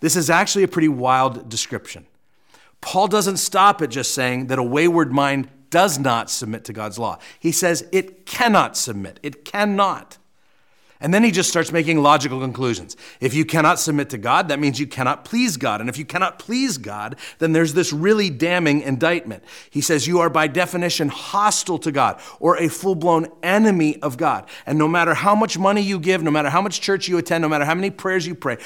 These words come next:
if your nature is according to the flesh, your mind is set on the flesh,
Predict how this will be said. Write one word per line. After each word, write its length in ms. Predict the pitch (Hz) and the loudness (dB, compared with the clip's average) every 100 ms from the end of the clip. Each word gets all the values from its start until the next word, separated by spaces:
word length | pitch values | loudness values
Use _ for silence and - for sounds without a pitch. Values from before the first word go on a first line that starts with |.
| - | -10
if 220 | - 170 170 | -2 -2 2
your 140 | 175 | 2
nature 520 | 151 180 233 - 180 | 4 2 2 0 0
is 220 | 151 151 | 0 0
according 600 | 156 156 - 214 226 240 | -2 -2 2 4 4 0
to 180 | 160 220 | 0 0
the 120 | 196 | 0
flesh, 480 | 185 190 196 127 - - - - | -2 0 2 2 -4 -18 -20 -14
your 220 | - 185 | 0 2
mind 420 | 175 180 208 214 185 | 4 4 4 4 2
is 120 | - | 2
set 380 | - 220 220 - | 2 2 2 2
on 240 | 190 180 | 2 2
the 60 | 165 | -2
flesh, 440 | - 147 127 - | -4 -4 -2 -4